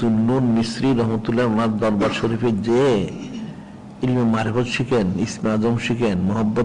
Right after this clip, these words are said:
মারিফত হাসিল করেন, এটার জন্য। আপনার আজকে আমলটা আল্লাহ পাক পছন্দ করেছেন, খুশি হয়েছেন, ঠিক আছে?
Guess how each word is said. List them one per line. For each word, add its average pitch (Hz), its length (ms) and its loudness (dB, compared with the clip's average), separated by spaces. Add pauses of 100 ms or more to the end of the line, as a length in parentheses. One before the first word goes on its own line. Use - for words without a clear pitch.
মারিফত 117 260 -2
হাসিল 113 260 -2
করেন, 104 300 0 (760)
এটার 98 240 -2
জন্য। 82 320 -6 (1160)
আপনার 113 300 -2
আজকে - 260 -2
আমলটা 120 420 0
আল্লাহ 120 220 0
পাক 120 140 0
পছন্দ 120 400 0
করেছেন, 135 500 -2
খুশি 113 360 -2
হয়েছেন, 95 380 -2 (140)
ঠিক - 200 -4
আছে? - 200 -8